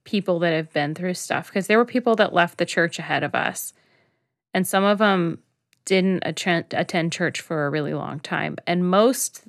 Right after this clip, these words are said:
that were in ministry are not anymore. And I think that Stephanie from ten years ago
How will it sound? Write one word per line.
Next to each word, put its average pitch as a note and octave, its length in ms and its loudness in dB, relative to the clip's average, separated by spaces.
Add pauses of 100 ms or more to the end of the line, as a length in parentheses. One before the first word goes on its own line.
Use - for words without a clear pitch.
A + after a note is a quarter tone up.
that E3+ 220 4
were D#3+ 140 0
in G3+ 280 2
ministry D#3 840 -2 (1080)
are F3 140 2
not E3+ 460 4 (440)
anymore. D3+ 680 -4 (920)
And F#3+ 180 0
I F#3 100 2
think G#3 400 -2
that D#3 320 2 (1080)
Stephanie F#3+ 640 0
from D#3+ 280 -4
ten E3 300 -2
years E3 320 -2
ago G3+ 500 2